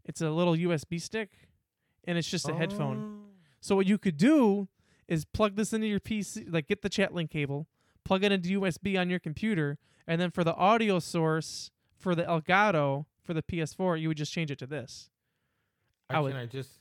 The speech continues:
Speaker 1: I would think it would work. I mean, unless, do you have a headphone spot on your P C?
Speaker 2: Every hy-,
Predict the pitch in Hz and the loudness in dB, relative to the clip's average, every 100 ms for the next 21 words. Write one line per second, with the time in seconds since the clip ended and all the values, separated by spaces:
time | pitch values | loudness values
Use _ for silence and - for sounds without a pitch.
0 | _ _ _ 170 175 185 170 147 131 131 | _ _ _ -2 0 0 -4 -4 -4 -6
1 | - 190 226 202 220 - 165 175 214 185 | 0 2 2 2 0 -2 -6 0 2 4
2 | 185 196 214 190 160 - 190 185 - 170 | 2 2 0 -2 -4 0 2 2 0 0
3 | 180 175 - 175 180 214 208 _ _ _ | 0 -2 -4 -8 -8 -10 -14 _ _ _
4 | _ _ 175 175 143 120 120 | _ _ -12 -10 -10 -8 -10